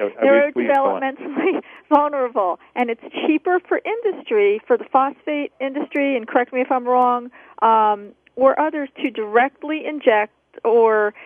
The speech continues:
Speaker 2: or have ingested this toxic waste into human beings.
Speaker 1: Yes, and, uh, my, my huge concern here, uh, Terry, is this. When the baby is born,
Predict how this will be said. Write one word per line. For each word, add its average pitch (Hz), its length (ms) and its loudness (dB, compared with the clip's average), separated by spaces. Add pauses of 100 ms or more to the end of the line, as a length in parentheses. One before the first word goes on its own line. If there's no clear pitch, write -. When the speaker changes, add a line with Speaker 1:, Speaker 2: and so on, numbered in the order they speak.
(380)
Speaker 2:
or 220 180 6
have 240 300 2
ingested 240 580 -4
this 208 140 -6 (120)
toxic 247 460 -4
waste 220 440 0
into 220 720 -2
human 196 340 -8
beings. 156 400 -4 (680)
Speaker 1:
Yes, 120 240 2
and, 139 180 -4
uh, 123 100 -2
my, 170 280 2 (100)
my 151 240 4 (160)
huge 196 280 -6
concern 98 500 -6
here, 101 360 -4 (320)
uh, 95 120 -6 (160)
Terry, 87 360 0
is - 160 -10 (120)
this. 76 180 -10 (680)
When 202 280 4
the 196 80 2
baby 131 400 0
is 107 200 -8 (100)
born, 90 460 -6